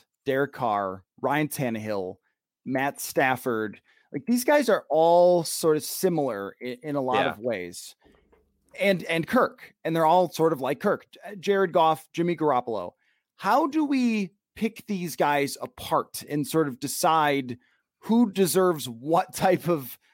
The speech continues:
Speaker 1: I guess, ranking or who you pay or, like, Matt Stafford has b-, been praised as if he was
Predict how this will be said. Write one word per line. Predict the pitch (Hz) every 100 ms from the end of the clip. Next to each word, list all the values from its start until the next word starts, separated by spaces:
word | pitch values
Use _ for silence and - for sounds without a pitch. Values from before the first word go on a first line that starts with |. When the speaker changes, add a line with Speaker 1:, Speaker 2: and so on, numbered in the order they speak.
| -
Speaker 1:
I | 170
guess, | 170 185 -
ranking | 139 143 185 208 214 202 196
or | 175 165 151 135 127 120 _ _
who | 202 208
you | 175
pay | - - 185 190 180 175 170
or, | 165 139 -
like, | 190 196 185 _ _ _ _
Matt | 160 214 247
Stafford | - 214 214 170 127 131 151 _
has | - 170 135
b-, | - 190 -
been | 185 165
praised | 143 - 165 185 214 208 -
as | 156 156 131
if | 151 -
he | 180 175 175 175
was | 143 127 127 127 123